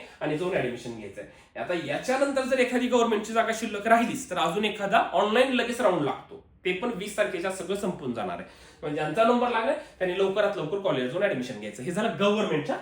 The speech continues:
बाबतीत. गव्हर्नमेंटचा ऑफलाईन राऊंड नाहीये किंवा गव्हर्नमेंट कॉलेजला जाऊन काही ईमेल करायचा नाहीये किंवा जाऊन अप्लाय करायचा नाहीये,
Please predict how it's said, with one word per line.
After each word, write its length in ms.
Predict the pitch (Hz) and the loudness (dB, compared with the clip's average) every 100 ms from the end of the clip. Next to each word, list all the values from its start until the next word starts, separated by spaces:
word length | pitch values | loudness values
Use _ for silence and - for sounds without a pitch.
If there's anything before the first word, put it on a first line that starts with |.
| - _ | -10 _
बाबतीत. 340 | - 185 185 123 | 0 2 2 -4
गव्हर्नमेंटचा 520 | 143 175 185 196 202 | 2 2 4 2 2
ऑफलाईन 400 | 170 175 190 196 | 2 2 2 2
राऊंड 220 | 185 185 | 4 2
नाहीये 260 | 196 185 190 | 4 4 2
किंवा 180 | 190 165 | -2 -2
गव्हर्नमेंट 340 | 175 180 180 | 0 0 0
कॉलेजला 300 | 175 165 165 | 0 -2 -2
जाऊन 240 | 160 175 175 | -2 -4 -2
काही 220 | 170 143 | -2 -2
ईमेल 280 | 180 190 196 | 0 0 0
करायचा 340 | 185 180 180 | 2 2 2
नाहीये 320 | 180 175 180 185 | 0 0 0 0
किंवा 200 | 185 170 | 0 -2
जाऊन 220 | 170 170 | -2 -2
अप्लाय 280 | 165 160 147 | -2 -2 -2
करायचा 340 | 131 120 117 | -2 -4 -6
नाहीये, 220 | 107 101 | -10 -10